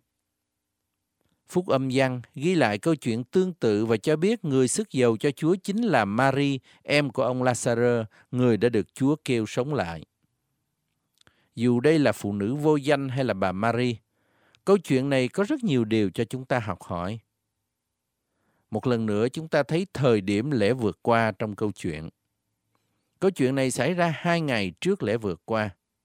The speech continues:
Lễ vượt qua, như đã nói, là lễ kỷ niệm ngày người Do Thái được giải phóng khỏi Ai Cập, và hình ảnh con chiên bị giết trong ngày lễ này là biểu tượng cho cái chết của Chúa Giêsu vì tội của nhân loại. Trong khung thời gian đó,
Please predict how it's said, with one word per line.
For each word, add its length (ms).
Lễ 160
vượt 300
qua, 340
như 140
đã 160
nói, 380
là 120
lễ 180
kỷ 160
niệm 360
ngày 260
người 220
Do 140
Thái 220
được 180
giải 220
phóng 280
khỏi 200
Ai 180
Cập, 260
và 140
hình 200
ảnh 180
con 220
chiên 380
bị 140
giết 300
trong 160
ngày 140
lễ 240
này 180
là 140
biểu 360
tượng 300
cho 120
cái 140
chết 300
của 100
Chúa 120
Giêsu 580
vì 220
tội 420
của 160
nhân 240
loại. 340
Trong 180
khung 340
thời 300
gian 280
đó, 260